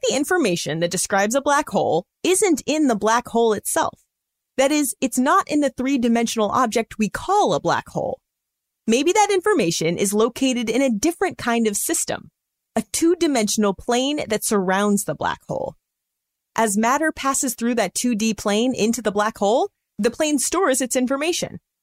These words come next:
When it eventually escapes as radiation, the information is restored. This wild idea doesn't just help to iron out the black hole information paradox.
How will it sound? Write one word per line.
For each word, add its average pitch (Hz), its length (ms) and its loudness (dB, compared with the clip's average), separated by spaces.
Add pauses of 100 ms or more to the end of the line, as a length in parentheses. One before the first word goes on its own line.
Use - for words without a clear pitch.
(420)
When 262 140 2
it 277 140 2
eventually 254 480 0
escapes 226 400 -2
as 190 140 -2
radiation, 247 640 0 (140)
the 226 120 2
information 269 640 0
is 277 180 -2
restored. 285 600 -2 (1080)
This 466 200 2
wild 311 260 2
idea 254 400 0
doesn't 262 300 0
just 349 340 -2
help 170 220 0
to - 160 -4
iron 180 220 0
out 175 180 -2
the 170 80 -2
black 180 280 -2
hole 185 200 0
information 190 580 -2
paradox. - 680 -4